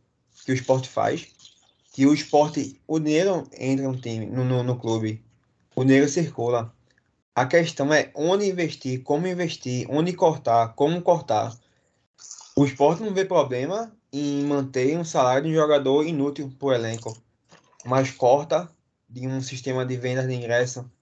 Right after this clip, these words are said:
corta de um departamento de comunicação, departamento de marketing, departamento social, sabe? É aquela questão de ter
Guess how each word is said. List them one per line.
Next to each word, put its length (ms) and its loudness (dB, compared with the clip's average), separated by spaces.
corta 580 4
de 240 -2
um 60 2
departamento 540 0
de 60 -6
comunicação, 600 -6
departamento 500 -2
de 60 -6
marketing, 300 -4
departamento 460 0
social, 600 0
sabe? 340 2
É 100 4
aquela 280 4
questão 580 -2
de 180 -2
ter 440 2